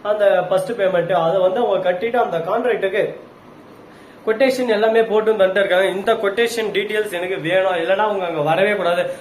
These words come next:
அப்படி நீ தடுத்து நிறுத்தினா மட்டும்தான் நாம முன்னேற முடியும். இல்லைன்னா இலக்கியா சொன்ன மாதிரி படிப்படி படிப்படியா முன்னேறி போயினே இருப்பா அப்படின்னு சொல்லிட்டு சொல்ல, உடனே அஞ்சலி வந்து, "ஆ, அதுக்கெல்லாம் நான் விட மாட்டேன், அவளை சும்மா விட்டனா சரி, அவளை லெஃப்ட் ரைட்டுன்னு வாங்க முடியல. நேத்தே பார்த்தேன், தாலி கயிறு வச்சுதான் அவ இந்த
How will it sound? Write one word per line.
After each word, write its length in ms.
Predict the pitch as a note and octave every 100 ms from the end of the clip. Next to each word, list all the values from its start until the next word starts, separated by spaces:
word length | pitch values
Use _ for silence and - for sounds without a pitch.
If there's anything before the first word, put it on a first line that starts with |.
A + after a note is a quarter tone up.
| -
அப்படி 340 | D#3+ D#3 B3+
நீ 100 | A#3
தடுத்து 380 | A3+ G#3 G3+ -
நிறுத்தினா 500 | G#3 G#3 - B3 A3+
மட்டும்தான் 420 | G3+ F#3+ F#3+ G#3
நாம 320 | G3+ E3+ G#3 G3+
முன்னேற 260 | G3+ G3+
முடியும். 280 | F#3 F3+ F#3+
இல்லைன்னா 220 | F3+ G#3+
இலக்கியா 380 | A3 F3+ A3+ A#3
சொன்ன 240 | - F#3+
மாதிரி 220 | F#3 G3+ G3+ - - -
படிப்படி 280 | A#3 C4
படிப்படியா 540 | C4 B3 A#3 A#3 C4 D4
முன்னேறி 340 | A#3 A3+ B3+
போயினே 360 | A#3 F#3+ F#3+ C4 E4+ F#4 F4+ F4
இருப்பா 240 | D4 B3+ A3
அப்படின்னு 240 | - E3
சொல்லிட்டு 240 | F#3+ F3 D#3+
சொல்ல, 280 | E3+ G#3+ F#3
உடனே 260 | F3 A3+
அஞ்சலி 340 | G#3 F#3+ A3+ A3
வந்து, 100 | G#3+
"ஆ, 280 | E3 A3 A4+ C5+ C#5 - - - -
அதுக்கெல்லாம் 500 | F#3+ A3 A#3+ B3 G3
நான் 140 | B3
விட 160 | C4 A#3+
மாட்டேன், 320 | G3+ F3+ E3
அவளை 200 | E3 D#3
சும்மா 420 | B3+ C#4+ D#4 C4
விட்டனா 480 | B3 - - C#4+ C4+
சரி, 200 | C4 A3+
அவளை 360 | G#3 G3 F3+
லெஃப்ட் 180 | A3+ A3+
ரைட்டுன்னு 300 | B3+ A#3+ A#3
வாங்க 320 | A3 G3+ A3
முடியல. 400 | A3 G3+ G#3+ B3 - - - -
நேத்தே 400 | F3 A3+ B3+ C4
பார்த்தேன், 600 | B3+ A#3 A#3 - A3+ G#3 -
தாலி 300 | F3+ A#3 A#3
கயிறு 280 | A3 G#3
வச்சுதான் 320 | F#3+ - G#3 B3
அவ 100 | A3+
இந்த 400 | G3+ F#3+ F3+